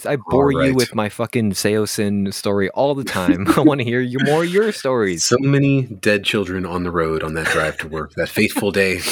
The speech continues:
Speaker 2: But anyway,
Speaker 1: Good
Speaker 2: we've
Speaker 1: God.
Speaker 2: moved on. We've moved on. It was almost as bad as when you threw that copy of, of the Gaslight Anthem C D out of your car and murdered all those people on the highway. But that was,
Speaker 1: Mm-hmm.
Speaker 2: man, it's just the music our music tastes have killed many people. Anyway,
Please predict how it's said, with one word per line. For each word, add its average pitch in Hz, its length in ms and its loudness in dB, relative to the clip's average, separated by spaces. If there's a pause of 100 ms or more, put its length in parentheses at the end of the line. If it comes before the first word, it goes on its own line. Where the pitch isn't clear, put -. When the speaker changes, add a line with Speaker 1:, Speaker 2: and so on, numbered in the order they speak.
(280)
Speaker 2:
But 139 100 6
anyway, 131 400 4 (240)
Speaker 1:
Good 247 220 6
Speaker 2:
we've 110 40 -10
Speaker 1:
God. 123 420 0
Speaker 2:
moved 87 260 0
on. 85 140 -8 (200)
We've 98 180 0
moved 113 280 2
on. 98 300 -2
It - 60 -20 (360)
was 110 120 4
almost 180 200 6
as 120 100 0
bad 117 200 4
as 107 100 -2
when 110 100 2
you 101 120 0
threw 113 280 2
that 104 320 2
copy 110 360 0
of, 90 260 -6
of 87 140 -8
the - 80 -16
Gaslight 98 340 0
Anthem 113 300 0
C 90 200 -4
D 85 160 -2
out 85 140 -2
of 82 80 -6
your 82 160 -10
car 82 420 -2 (360)
and 80 140 -10
murdered 90 280 -2
all 87 80 0
those 85 140 -4
people 90 220 -10
on 82 80 -6
the 80 60 -10
highway. 80 400 -4
But 73 240 -12
that 104 160 2
was, 113 240 2
Speaker 1:
Mm-hmm. 127 120 -8 (440)
Speaker 2:
man, 101 260 -2 (180)
it's - 100 -10
just - 200 -12
the 90 100 -6
music 165 520 0 (280)
our 107 100 -2
music 135 400 2
tastes - 320 -2
have - 140 -10
killed 131 320 0
many 127 240 -4
people. - 300 -12 (320)
Anyway, 392 200 8